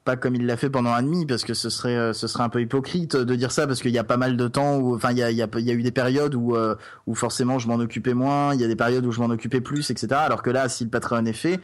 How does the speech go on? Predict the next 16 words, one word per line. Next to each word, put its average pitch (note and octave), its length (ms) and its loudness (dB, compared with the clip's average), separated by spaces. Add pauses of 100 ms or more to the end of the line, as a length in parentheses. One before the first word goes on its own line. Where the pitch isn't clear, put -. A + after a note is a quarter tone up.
(360)
euh, A2 300 2
c'est A#2 180 -2
une A2+ 80 2
démarche A#2+ 320 0
qui A#2+ 60 -4
est - 20 0
plus B2+ 180 -4
profé-, B2+ 520 -2 (400)
plus D3 220 -4
professionnelle, C3+ 760 0
et G#2+ 260 0
donc A#2 200 -2
forcément, B2 380 0
ce B2 120 -2
sera, B2+ 340 2
euh, A2 220 0